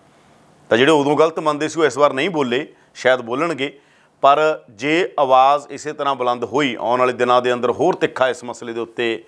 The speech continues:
ਅਹ, ਵਿਰੋਧ ਹੋਇਆ, ਤਾਂ ਕੋਈ ਬਹੁਤ ਵੱਡੀ ਗੱਲ ਨਹੀਂ ਹੈ ਕਿ ਇਹ ਫੈਸਲਾ ਜਿਹੜਾ ਖੁਦ ਹੀ ਵਾਪਸ ਲੈਣਾ ਪੈ ਜਾਏ ਕਾਂਗੜ ਨੂੰ। ਪਰ ਇਹ ਆਪਣੇ ਆਪ 'ਚ ਇੱਕ ਸਵਾਲ ਬਹੁਤ ਵੱਡਾ ਹੈਗਾ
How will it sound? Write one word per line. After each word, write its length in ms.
ਅਹ, 240
ਵਿਰੋਧ 320
ਹੋਇਆ, 420
ਤਾਂ 180
ਕੋਈ 140
ਬਹੁਤ 320
ਵੱਡੀ 300
ਗੱਲ 180
ਨਹੀਂ 240
ਹੈ 220
ਕਿ 360
ਇਹ 140
ਫੈਸਲਾ 480
ਜਿਹੜਾ 480
ਖੁਦ 180
ਹੀ 60
ਵਾਪਸ 380
ਲੈਣਾ 200
ਪੈ 140
ਜਾਏ 120
ਕਾਂਗੜ 340
ਨੂੰ। 120
ਪਰ 360
ਇਹ 120
ਆਪਣੇ 280
ਆਪ 180
'ਚ 60
ਇੱਕ 100
ਸਵਾਲ 360
ਬਹੁਤ 280
ਵੱਡਾ 300
ਹੈਗਾ 180